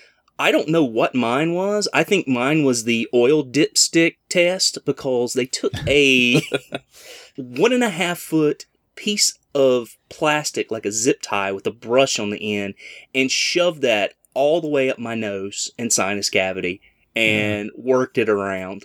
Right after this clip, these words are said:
Speaker 1: for thirty to forty-five seconds. It
Speaker 2: Ugh.
Speaker 1: is one of the most painful things that I have ever had to endure in my life. It was awful.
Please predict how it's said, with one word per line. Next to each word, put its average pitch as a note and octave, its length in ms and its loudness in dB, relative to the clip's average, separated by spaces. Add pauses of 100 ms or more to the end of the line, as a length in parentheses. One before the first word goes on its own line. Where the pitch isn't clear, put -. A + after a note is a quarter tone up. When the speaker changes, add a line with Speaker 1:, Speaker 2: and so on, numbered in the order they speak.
Speaker 1:
for A2 600 2 (160)
thirty D3 300 4
to A#2+ 100 2
forty-five G#2 600 -4
seconds. - 560 -12 (340)
It A#2+ 160 6
Speaker 2:
Ugh. A#2 80 -2 (220)
Speaker 1:
is B2+ 160 0
one B2+ 200 4
of B2+ 80 4
the A#2+ 120 2
most A#2+ 260 0 (120)
painful D3+ 760 0 (440)
things G#2+ 460 0
that G#2 180 -2
I A2+ 180 2
have G2+ 320 -2 (120)
ever A2 300 2
had G#2 220 0
to G#2+ 100 -8
endure F#2+ 280 -4
in F2+ 80 -6
my F2 100 -6
life. D#2+ 500 -6 (180)
It - 140 -2
was G#2+ 420 0 (320)
awful. F#2 460 -6